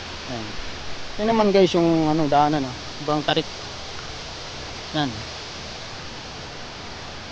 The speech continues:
Tapos, ano pa? Pulang lupa. <laughs> Pulang lupa. Buti ka mo,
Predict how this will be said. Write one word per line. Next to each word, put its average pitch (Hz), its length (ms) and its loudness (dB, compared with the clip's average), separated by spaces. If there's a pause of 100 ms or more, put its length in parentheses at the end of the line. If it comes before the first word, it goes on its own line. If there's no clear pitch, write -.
(400)
Tapos, 143 400 2
ano 180 160 6
pa? 175 160 8 (240)
Pulang 185 240 10
lupa. 190 320 10 (880)
<laughs> - 1160 -8
Pulang 214 280 8
lupa. 202 400 8 (1400)
Buti 180 240 4
ka 202 180 8
mo, 220 160 8